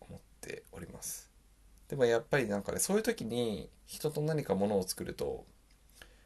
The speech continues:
その一番最初の純粋な楽しさにちょっと戻れる気がするんですよね。一緒になんかビートを作ってて、思わず体が揺れるとか、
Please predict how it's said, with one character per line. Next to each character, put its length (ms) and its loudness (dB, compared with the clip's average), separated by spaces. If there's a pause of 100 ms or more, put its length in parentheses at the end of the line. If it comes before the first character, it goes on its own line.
(360)
そ 120 -2
の 60 -4
一 180 0
番 180 6
最 180 4
初 140 -2
の 180 0
純 260 -2
粋 160 -2
な 100 -2
楽 220 -2
し 40 -2
さ 100 0
に 280 -8 (100)
ち 80 -6
ょ 40 0
っ 20 -6
と 80 -4
戻 240 2
れ 100 2
る 60 -6 (100)
気 200 -8
が 100 -6
す 140 -2
る 100 -8
ん 40 -10
で 40 -8
す 120 -6
よ 100 -16
ね。 260 -14 (1800)
一 120 -4
緒 160 4
に 360 2
な 80 2
ん 20 -2
か 80 -6
ビ 200 -2
ー 20 -4
ト 160 -2
を 340 0 (480)
作 220 -4
っ 20 -18
て 140 -8
て、 380 -2 (280)
思 220 -2
わ 100 4
ず 300 -8 (180)
体 300 -6
が 120 -4
揺 100 -4
れ 80 -6
る 100 -6
と 100 -10
か、 360 -8